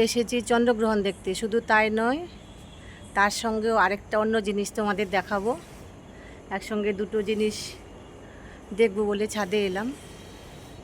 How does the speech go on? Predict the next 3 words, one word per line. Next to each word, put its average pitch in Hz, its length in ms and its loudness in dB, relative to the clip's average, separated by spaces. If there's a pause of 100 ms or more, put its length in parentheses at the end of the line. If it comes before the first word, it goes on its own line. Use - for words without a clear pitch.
(2750)
এই 202 160 0
দেখো, 180 240 0 (120)
আরেকটা 190 260 -2